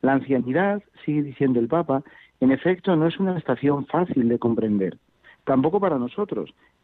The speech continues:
que ya la estamos viviendo. A pesar de que llega después de un largo camino,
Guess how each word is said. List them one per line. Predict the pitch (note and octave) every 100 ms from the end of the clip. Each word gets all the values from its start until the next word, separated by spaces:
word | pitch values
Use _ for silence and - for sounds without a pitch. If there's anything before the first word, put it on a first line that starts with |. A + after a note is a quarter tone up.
| _ _ -
que | G#2+
ya | B2+ D3+ E3 -
la | B2+
estamos | - B2 B2+
viviendo. | A#2+ A#2 C#3 C3+ F#2+ - _ - - - -
A | B2
pesar | C3+ E3 G3
de |
que | G3+ D#3+
llega | E3+ F3+ F3
después | C#3+ - D#3 D#3
de |
un | C#3 B2
largo | C3+ E3+
camino, | F3+ F3+ G3 E3